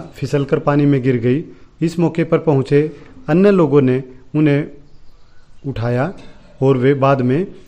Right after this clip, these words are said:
एसडीएम कार्यालय में अपने काम के लिए पहुंची। दुकानदारों ने एसडीएम से मांग की है कि उनकी दुकानें खोली जाएं। खरखोदा के दुकानदारों ने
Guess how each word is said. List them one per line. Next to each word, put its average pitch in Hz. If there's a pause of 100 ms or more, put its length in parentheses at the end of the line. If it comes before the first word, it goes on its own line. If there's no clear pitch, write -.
(100)
एसडीएम 139
कार्यालय 131
में 131
अपने 139
काम 131
के 123
लिए 120 (260)
पहुंची। 117 (2250)
दुकानदारों 170
ने 143 (160)
एसडीएम 156
से 151
मांग 170
की 170
है 131
कि 135 (580)
उनकी 185
दुकानें 139 (360)
खोली 160
जाएं। 117 (2250)
खरखोदा 196
के 170
दुकानदारों 165
ने 147